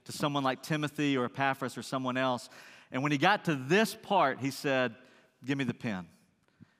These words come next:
In my hand, I will repay it." Sounds a lot like our story, those of us who are followers of Jesus Christ. Jesus emptied himself to come,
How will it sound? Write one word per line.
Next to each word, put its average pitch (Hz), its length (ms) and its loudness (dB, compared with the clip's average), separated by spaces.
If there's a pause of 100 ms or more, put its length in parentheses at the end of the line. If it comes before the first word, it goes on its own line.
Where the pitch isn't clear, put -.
(200)
In 120 160 -2
my 147 400 4
hand, 110 600 -6 (440)
I 143 320 4
will 131 560 0
repay 117 1200 -6
it." - 320 -14 (840)
Sounds 147 260 -2
a 139 60 -2
lot 135 160 4
like 120 180 0
our 127 160 -2
story, 90 480 -12 (960)
those 117 220 -4
of 110 80 -6
us 110 140 -4
who 117 100 -6
are - 20 -8
followers 110 460 -2
of 95 80 -12
Jesus 101 260 -8
Christ. 110 400 -6
Jesus 135 540 -4
emptied 147 420 -6
himself 123 800 -8 (680)
to - 80 -18
come, 127 600 -6